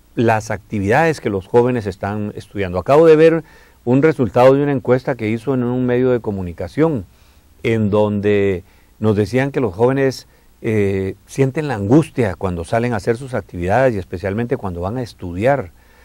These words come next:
porque tienen el temor que si tiene que utilizar un transporte colectivo, si tiene que ir en su propio vehículo o si tiene que caminar,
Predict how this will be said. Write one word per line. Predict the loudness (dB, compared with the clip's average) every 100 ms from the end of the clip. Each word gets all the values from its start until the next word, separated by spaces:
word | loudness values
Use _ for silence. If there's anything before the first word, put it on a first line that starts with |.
| _ _ 2
porque | 4 4 -2 0 0 0 -2
tienen | 0 2 2
el | -2
temor | -2 -4 2 4 4 0 -2
que | 0 2 2 2 0 -6
si | -10 -4
tiene | -2 -2
que | -2
utilizar | -4 -4 -4 0 2 2
un | 0 0 0 -2 -4
transporte | -4 -6 0 -2 0
colectivo, | -4 -6 -6 0 2 6 4 2 -10 _ -20 -8
si | -6
tiene | -2 -2 -2
que | 0
ir | 2 0
en | -2
su | -6 -2
propio | 4 4 4 0
vehículo | 2 0 2 4 6 4 2 -12 _ -2
o | 2 2
si | 0
tiene | -2 -2
que | -2 -2
caminar, | -2 -2 -2 0 2 0